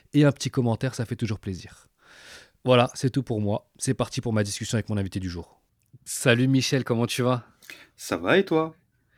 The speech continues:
Speaker 1: Bah écoute, ça va super. Je suis très content de t'accueillir sur le podcast Galère d'entrepreneur. Ça me fait super plaisir de t'avoir. Merci d'être là et de me donner de ton temps.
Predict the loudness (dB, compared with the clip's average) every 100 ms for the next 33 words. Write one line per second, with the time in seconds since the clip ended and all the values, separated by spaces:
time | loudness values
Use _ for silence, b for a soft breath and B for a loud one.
0 | b b -4 -4 -4 -10 -10 -16 -14 -12
1 | -8 -10 -6 -4 -2 -4 -6 -4 -2 -4
2 | -2 -2 -2 -8 -8 -8 -6 -6 -6 -8
3 | -8 -8 -6 -6 -6 -8 -10 -14 -10 -8
4 | -8 -10 -14 -12 -12 -12 -10 -10 -8 -6
5 | -4 -6 -6 -6 -6 -8 -6 -6 -6 -6
6 | -6 -6 -6 -6 -8 -12 -12 -8 -8 -10
7 | -12 -10 -10